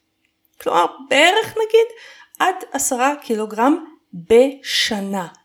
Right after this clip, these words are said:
לא כל כך היסטרי כמו שמבטיחים, נכון? אבל כשהסתכלו רק על מי שעמד בקריטריון הסף הנוכחי של קופות החולים, שבשלושה חודשים הראשונים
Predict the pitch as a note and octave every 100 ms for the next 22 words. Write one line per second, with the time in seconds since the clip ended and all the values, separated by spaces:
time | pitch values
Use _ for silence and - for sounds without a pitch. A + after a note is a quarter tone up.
0 | _ G3 G3+ A#3+ D#4 A4 A4+ - - F4
1 | G#4 G#4 G4 - F#4+ F#4+ F#4 - - C4+
2 | C4+ C4 A3+ - F#3 - - _ - -
3 | A#3+ C4 - _ _ _ _ _ _ _
4 | - F3 E3 - F3 G3 - F4+ F#4 A3
5 | G#3+ D4 E4 - G#3+ G3+ B3 C#4 E4+ D4
6 | G#3+ A#3 A#3 - A#3 G#3 G3 F3+ F#3 G#3+
7 | F#3 - G#3+ A3 - F#3 E3+ E3+ A3 -
8 | F3 F3 G3 F#3+ F3+ E3 D#3+ F#3 B3+ -
9 | A3 F#3 F3+ G#3 G3 F#3 - _ - G#3
10 | D#4 D#4+ C#4 C4+ A#3 F#3 - F#3+ F#3+